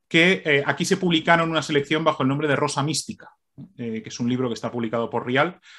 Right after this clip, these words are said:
Se publicó la parte que tiene que ver con la Virgen María y también creo con las estaciones del Vía Crucis. Eh, eh, ahí está la vida espiritual de Newman, es decir, porque está haciendo oración, o sea, está sacado de meditaciones que él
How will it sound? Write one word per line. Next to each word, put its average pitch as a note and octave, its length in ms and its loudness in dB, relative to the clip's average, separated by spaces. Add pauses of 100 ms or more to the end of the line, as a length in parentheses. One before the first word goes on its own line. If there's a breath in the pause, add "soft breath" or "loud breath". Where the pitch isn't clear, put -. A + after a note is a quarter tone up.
(120)
Se C#3+ 160 0
publicó C#3+ 280 2
la D#3 140 8
parte E3 200 2
que D3+ 80 -2
tiene D3+ 200 -4
que C#3+ 60 0
ver D3 180 0
con C#3+ 100 0
la C3 80 2
Virgen C3+ 320 -4
María C#3 500 0
y C3 240 -8 (160)
también C3+ 400 0
creo C3 240 0
con C3 120 -2
las A#2+ 140 -2
estaciones B2+ 380 -2
del A#2+ 120 -4
Vía A2+ 160 -2
Crucis. - 440 -12 (540 soft breath)
Eh, C3 480 4 (920)
eh, B2+ 160 -12
ahí D#3+ 200 4
está D3 320 4
la B2+ 100 4
vida B2+ 180 2
espiritual A#2 460 0
de G#2+ 100 0
Newman, G#2+ 420 0
es G#2 120 -12
decir, - 260 -12
porque G#2+ 240 -8
está - 180 2
haciendo C#3+ 320 0
oración, C3 280 0
o - 20 -8
sea, C#3+ 480 0
está C3+ 200 -4
sacado D#3 260 2
de D3 80 2
meditaciones C3+ 760 -2
que C3+ 120 2
él C3+ 180 0